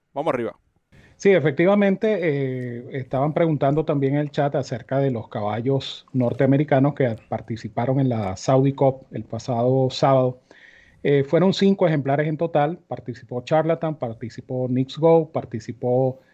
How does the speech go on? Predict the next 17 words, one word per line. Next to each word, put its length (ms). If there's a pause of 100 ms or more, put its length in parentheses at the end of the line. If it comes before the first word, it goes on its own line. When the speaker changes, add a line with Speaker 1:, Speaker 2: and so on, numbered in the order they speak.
(200)
Speaker 2:
eh, 420
Max 320
Player, 460
Tacitus 840
y 340
Sleepy 600
Eyes 400
Todd. 220 (840)
Eh, 640
estos 300
dos 200
últimos, 500
Tacitus 540
y 140
Sleepy 400
Eyes 240
Todd, 240